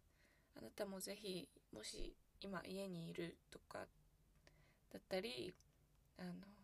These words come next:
スマホになんか見ようと思ってたけど見れてないものがあるとか、やろうと思ってたけどできてないことがある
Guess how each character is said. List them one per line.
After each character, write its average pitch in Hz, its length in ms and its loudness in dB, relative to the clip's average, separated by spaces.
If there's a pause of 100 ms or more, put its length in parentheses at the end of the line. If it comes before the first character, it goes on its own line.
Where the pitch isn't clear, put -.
ス - 200 -4
マ 185 100 2
ホ 185 320 -2 (120)
に 185 160 4
な 185 120 2
ん 170 80 2
か - 200 -2 (1000)
見 180 100 0
よ 175 80 4
う 170 40 -2
と 170 100 0
思 170 120 2
っ 165 40 0
て - 140 -8
た - 140 -8
け - 160 2
ど - 220 -2 (160)
見 185 100 2
れ 180 80 2
て 185 160 -8
な 185 180 4
い 170 160 2 (140)
も 185 60 -4
の - 140 -2
が 95 120 0
あ 95 60 2
る - 140 -4
と - 100 -6
か、 - 360 2 (520)
や 185 80 2
ろ 185 60 4
う 185 40 0
と 185 100 -2
思 202 100 -4
っ - 20 -8
て - 80 0
た 254 80 4
け 247 100 0
ど 220 120 2
で 208 100 2
き 208 80 -8
て - 120 0
な 185 60 2
い 190 40 -4
こ 190 100 -6
と 190 120 -6
が 196 100 -8
あ - 80 -4
る - 140 -6